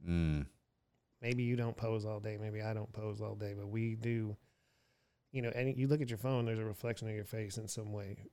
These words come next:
Speaker 2: without, with or without the camera. You know, every time. You don't just,
Speaker 1: Mm.
Speaker 2: we did not do that
Speaker 1: Dang.
Speaker 2: at all.
Speaker 1: Nope.
Speaker 2: There was nothing like that. We read p-, words on paper, you know.
Speaker 1: Yeah, if that.
Speaker 2: And if, you know, if you read,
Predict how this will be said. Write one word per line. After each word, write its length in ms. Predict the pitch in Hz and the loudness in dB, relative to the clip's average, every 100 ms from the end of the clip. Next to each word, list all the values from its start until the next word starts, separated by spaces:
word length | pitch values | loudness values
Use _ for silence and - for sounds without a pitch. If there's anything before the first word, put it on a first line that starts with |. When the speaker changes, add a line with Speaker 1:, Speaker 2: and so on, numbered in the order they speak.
| - | -16
Speaker 2:
without, 360 | 117 113 110 - | -16 -10 -10 -10
with 200 | 113 113 113 | -8 -4 -2
or 40 | |
without 280 | 104 107 104 | -2 -2 -4
the 60 | |
camera. 280 | 104 113 104 - - 123 | -4 -4 -6 -10 -18 -18
You 120 | 110 110 | -12 -6
know, 120 | 107 | -2
every 260 | 113 127 120 | 2 4 2
time. 360 | - 120 107 | 2 0 0
You 140 | 107 113 | -2 0
don't 240 | 127 131 | 2 0
just, 260 | 104 107 87 | -2 -4 -6
Speaker 1:
Mm. 300 | 73 67 110 | -14 -16 -10
Speaker 2:
we 140 | 135 | -2
did 140 | 139 120 | 2 2
not 220 | 123 107 | 2 0
do 180 | 120 156 | 2 2
that 240 | 101 - - - _ _ _ - | 0 -6 -14 -20 _ _ _ -6
Speaker 1:
Dang. 280 | 73 73 113 | 0 2 4
Speaker 2:
at 200 | 117 117 | 2 4
all. 440 | 135 123 107 - - | 4 2 0 -8 -12
Speaker 1:
Nope. 340 | 71 85 98 - _ _ _ _ _ - | 2 4 4 2 _ _ _ _ _ -4
Speaker 2:
There 140 | 120 | 0
was 120 | 127 117 | 2 6
nothing 440 | 135 151 147 131 | 6 6 6 6
like 260 | 131 135 - | 4 2 0
that. 260 | 110 107 - - | -2 -2 -10 -10
We 200 | 117 123 | -2 2
read 420 | 120 123 113 104 - _ _ _ _ _ | 4 4 2 -2 -8 _ _ _ _ _
p-, 60 | - - | -20 -14
words 340 | 117 123 123 | -2 2 4
on 120 | 120 104 | 2 2
paper, 460 | 117 113 - 98 - _ _ _ - | 2 0 -2 -10 -12 _ _ _ -18
you 120 | 113 110 | -14 -4
know. 240 | 110 110 85 78 71 - | 0 2 0 -4 -6 -4
Speaker 1:
Yeah, 60 | |
if 100 | 90 - | -2 0
that. 260 | 95 92 - _ _ _ - | 0 0 -6 _ _ _ 0
Speaker 2:
And 160 | 113 | 0
if, 260 | 120 120 - | 2 0 2
you 180 | 135 113 | 2 4
know, 120 | 107 | 2
if 140 | 98 | 2
you 100 | 117 | 2
read, 460 | 104 107 107 98 104 | 2 2 2 0 -10